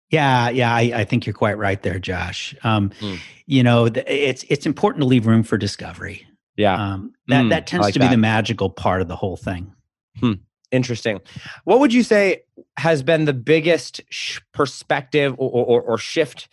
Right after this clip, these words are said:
Speaker 2: in life? I mean, you went from rock bottom to being one of sixty-five people in America that have done a incredible feat, which, by the way, congratulations, man. Like, that is just insane and, and, uh,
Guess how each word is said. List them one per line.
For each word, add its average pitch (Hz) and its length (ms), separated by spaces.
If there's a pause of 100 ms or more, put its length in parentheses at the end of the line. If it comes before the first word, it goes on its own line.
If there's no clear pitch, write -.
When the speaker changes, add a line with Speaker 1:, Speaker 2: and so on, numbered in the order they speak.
(480)
Speaker 2:
in 127 160
life? 117 400
I - 20
mean, 123 140
you 156 80
went 180 160
from 123 120
rock 139 380
bottom 123 500 (720)
to 135 600 (920)
being 147 240
one 139 140
of 123 80
sixty-five 147 420
people 131 220
in 123 60
America 127 380
that 113 80
have 104 100
done 123 260 (300)
a 120 380
incredible 143 800
feat, 117 200
which, 113 200
by 196 160
the 139 60
way, 120 180
congratulations, 117 720
man. 92 160
Like, 107 160
that 165 120
is - 140 (260)
just - 140
insane 104 480
and, 104 160
and, 107 300
uh, 113 220